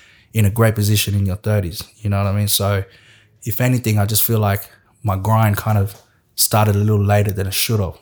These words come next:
You know what I mean? So if I were to tell myself younger, I'd just be like, "Yeah, just, just grind, focus, and take risks, and don't play the rule, don't play by the rules people expect you to, 'cause that's their rules."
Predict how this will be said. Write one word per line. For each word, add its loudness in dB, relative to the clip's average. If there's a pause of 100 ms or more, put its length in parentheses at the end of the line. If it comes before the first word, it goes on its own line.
(340)
You -4
know 2
what 2
I 2
mean? 2
So -2
if -8
I 0
were -2
to -10
tell -2
myself 0
younger, 0
I'd 0
just -10
be -10
like, -8
"Yeah, -6
just, -6
just -6
grind, -2
focus, -2
and -14
take -4
risks, 0
and -6
don't 0 (240)
play 0 (240)
the 0
rule, 0
don't 0
play -2
by 4
the 4
rules 4
people -4
expect -4
you -6
to, -4
'cause -6
that's 0
their 2
rules." -4